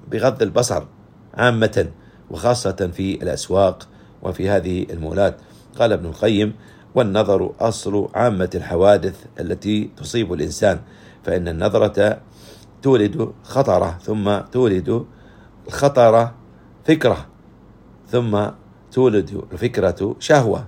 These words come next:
ثم تولد الشهوة إرادة، ثم تقوى فتصير عزيمة جازمة فيقع الفعل ولا بد ما لم يمنع منه مانع". وفي هذا قيل: "الصبر على غض البصر أيسر من الصبر على ألم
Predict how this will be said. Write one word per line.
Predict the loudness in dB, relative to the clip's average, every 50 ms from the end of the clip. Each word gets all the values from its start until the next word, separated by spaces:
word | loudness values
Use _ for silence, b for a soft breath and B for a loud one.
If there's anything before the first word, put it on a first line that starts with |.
| -8 -8
ثم | -6 -6 -4 -6
تولد | -4 -2 0 0 0 0 -2 -4
الشهوة | -4 -4 -4 -4 -2 -2 0 2 0 0 0 -2
إرادة، | 0 2 4 6 6 6 6 4 -2 -10 b b b b b b b b b -8
ثم | -6 -2 -2 -2
تقوى | 2 2 2 2 2 2 0 0
فتصير | 0 -2 -6 -6 -8 -6 -4 -2 0 2 2
عزيمة | 2 2 2 0 0 -2 -2 -2 -2 0 -2 -2 0
جازمة | 2 2 2 2 0 0 -2 -2 0 0 0 0 0 -4 B B B B B B -4
فيقع | 0 2 2 2 2 0 0 0 -2
الفعل | -4 -2 0 2 2 2 2 2
ولا | 2 2 4 4 6 4 4
بد | 4 4 2 2 0 b b b b b b b b
ما | 0 2 2
لم | 2 2 2 2
يمنع | 2 2 2 0 -2 -2 -2
منه | -2 -2 -2 0
مانع". | 2 4 4 4 4 2 -2 -4 -8 -16 b b b b b b b b _
وفي | -6 -4 -2 0 2
هذا | 4 4 4 4
قيل: | 2 2 0 0 0 0
"الصبر | -2 -4 -2 -2 0 0 0 0 0
على | 0 2 0
غض | 2 2 2 2 2 -2
البصر | -2 0 0 0 0 0 0 2
أيسر | 2 0 0 0 0 0 0 0
من | -2 -4
الصبر | -6 -4 -2 -2 -2 0 0 0
على | 2 2 2 2 2 2 2 2
ألم | 2 2 2 0 -2